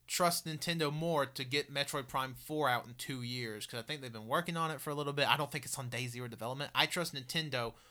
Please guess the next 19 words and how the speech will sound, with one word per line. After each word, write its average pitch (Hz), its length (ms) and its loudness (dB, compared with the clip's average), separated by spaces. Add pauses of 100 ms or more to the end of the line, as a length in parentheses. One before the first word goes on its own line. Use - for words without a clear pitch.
(180)
If 131 140 0
Nintendo 233 340 4
says, 170 220 4
"Hey, 170 140 8
we're 139 140 2
releasing 143 440 0
this 175 140 -2
game," 185 260 -2 (240)
unless 170 320 4
something 175 280 4
goes 147 300 0 (260)
literally 170 480 4
tragically 147 640 8
wrong, 135 440 2 (280)
that 139 160 2
game's 135 180 2
gonna 113 140 -8
come 95 200 -10
out. 104 200 -6